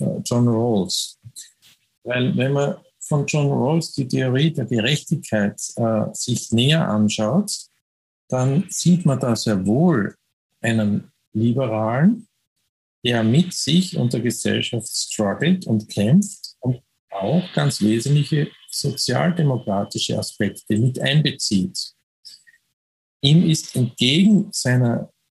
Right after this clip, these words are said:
äh, seines Bemühens in der Lesart, äh, gewisser Kreise letztlich ein neoliberales Image, äh, verpasst worden.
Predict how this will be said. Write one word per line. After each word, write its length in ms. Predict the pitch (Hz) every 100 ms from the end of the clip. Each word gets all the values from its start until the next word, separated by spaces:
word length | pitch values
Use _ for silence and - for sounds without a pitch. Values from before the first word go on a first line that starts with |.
| _
äh, 400 | 123 110 101 95 - _ _ _ _ _ _ _ _ _ -
seines 420 | - 110 113 -
Bemühens 840 | - 123 117 131 190 220 - - _ _ _ _ _ _ _ _ _
in 460 | 151 170 175 - - _ _
der 200 | - -
Lesart, 1080 | 107 117 175 196 - 110 104 123 123 - - _ -
äh, 300 | 117 113 107
gewisser 420 | 117 123 127 143
Kreise 760 | - 101 104 139 - 160 165 180
letztlich 480 | 117 123 - 127 127
ein 180 | 120 113
neoliberales 960 | 120 151 127 120 117 107 107 107 -
Image, 600 | 131 160 160 107 - -
äh, 320 | - 110 104
verpasst 600 | - 107 - 95 92 -
worden. 500 | 107 104 107 208 233